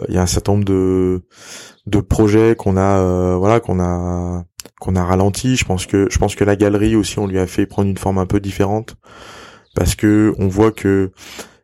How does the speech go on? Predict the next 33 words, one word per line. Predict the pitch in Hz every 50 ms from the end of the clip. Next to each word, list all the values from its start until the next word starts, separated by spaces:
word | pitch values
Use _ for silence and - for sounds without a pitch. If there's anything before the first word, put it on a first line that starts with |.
| _ - - -
euh, | 95 95 95 92 90 90 90 87 90 90 90 90 90 87 87 87 87 87 87 85
les | 90 92 92 101
expositions, | 92 - - 104 107 101 104 104 - - - 113 110 110 110 107 - - _ _ _ -
faire | - - 92 95
beaucoup | 98 101 117 110 - - 120
d'expositions | 107 110 101 92 - 110 107 104 101 - - 107
à | 104
la | 101 95
galerie, | 92 101 95 98 98 104 104 104 107 - _ _ _ _ _ _ _ _ _
c'est | - - - 95
bien, | 95 107 110 107 110 107 104
mais | 101 90
c'est | 82 - - 90 -
très | - - 107 113 113
chronophage | 107 - - 104 101 101 - - - 104 104 107 107 -
et | 90 82
c'est | - - - 90
dur | 87 90 107 107 104
de | 98
faire | 92 - 92 92
venir | 90 90 92 92 95 95 95 95
les | 95 95
gens, | 95 92 104 104 104
et | 95
je | 90 -
pense | 92 92 90 92
d'autant | 87 98 98 - 101 95
plus | - - 101 95
dans | 90 87
ce | - -
contexte-là. | - 92 - 101 95 - - 104 104 110 117 - - - - - - - - _ -
Donc | 110 - -
aujourd'hui, | 101 98 98 98 95 95 101 107 110 107 -